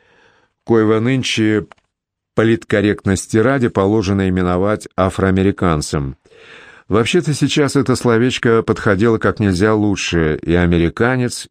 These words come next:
и в Африке. «Уроды!» разорялся негр, выпустив череду словечек, которых Мазур не понял. Ни одного. Скорее всего, специфические матерки американских черных.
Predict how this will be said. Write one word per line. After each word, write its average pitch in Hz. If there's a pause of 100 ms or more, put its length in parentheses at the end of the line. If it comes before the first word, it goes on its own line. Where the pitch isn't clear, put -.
и 101
в 87
Африке. 76 (1000)
«Уроды!» 170 (340)
разорялся 110
негр, 113
выпустив 113
череду 101
словечек, 107
которых 98
Мазур 101
не 110
понял. 78 (200)
Ни 135
одного. 107 (360)
Скорее 113
всего, 101
специфические 101
матерки 95
американских 92
черных. 82